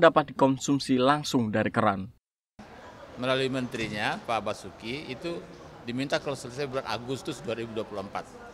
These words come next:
Speaker 2: Dan sepertinya pemborongnya juga adalah mampu melaksanakan itu. Itu yang ter-, yang tidak kalah pentingnya itu adalah air itu nantinya kalau keluar dari, apa, dari, eh,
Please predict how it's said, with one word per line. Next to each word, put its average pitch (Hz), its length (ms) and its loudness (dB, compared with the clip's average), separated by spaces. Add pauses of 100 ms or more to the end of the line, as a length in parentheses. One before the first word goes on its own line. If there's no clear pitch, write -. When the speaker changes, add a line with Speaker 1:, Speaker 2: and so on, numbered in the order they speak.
(300)
Speaker 2:
Dan 117 80 -4
sepertinya 131 800 2
pemborongnya 113 560 -2
juga 113 480 0
adalah 117 320 -2 (320)
mampu 110 400 -4
melaksanakan 90 560 -6
itu. 85 240 -10 (640)
Itu 151 160 -4
yang 202 160 8
ter-, 180 160 4
yang 185 160 6
tidak 190 240 6
kalah 196 160 10
pentingnya 190 400 2
itu 190 80 2
adalah 175 480 6 (960)
air 185 320 8
itu 185 400 -2
nantinya 170 1120 0
kalau 147 320 4
keluar 156 400 4
dari, 123 640 0 (160)
apa, 139 240 -4
dari, 113 720 -2 (560)
eh, - 680 -16